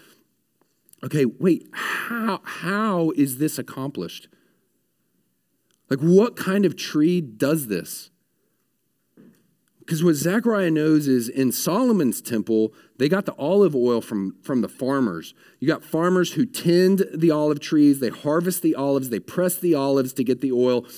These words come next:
Merchants take the, uh, olive oil, they bring it to the priests. Every day the priests are going and getting more oil, collecting this oil, p-, bringing it into the holy place, pouring it into the bowl of the lampstand, and never allowing the fire to go out.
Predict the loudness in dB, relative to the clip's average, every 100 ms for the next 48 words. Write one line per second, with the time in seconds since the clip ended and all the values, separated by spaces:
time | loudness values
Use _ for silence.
0 | -20 -6 -2 2 2 0 -4 -2 0 2
1 | 2 2 2 -2 -4 -2 0 2 2 2
2 | 0 -6 -2 0 2 0 -2 -4 -4 0
3 | 0 0 -4 -2 0 2 2 4 4 4
4 | -2 -2 0 0 -2 -2 0 2 0 2
5 | 2 0 -4 -6 2 4 4 4 4 2
6 | 0 -2 0 0 0 -2 0 0 0 -4
7 | 0 2 4 2 2 2 0 0 2 0
8 | 2 0 -2 -10 -12 2 4 6 4 2
9 | 0 -4 0 2 2 0 -2 -2 -4 -2
10 | -2 -4 -8 -4 2 4 4 4 4 4
11 | 2 0 -2 -2 -4 -2 -2 0 -2 -4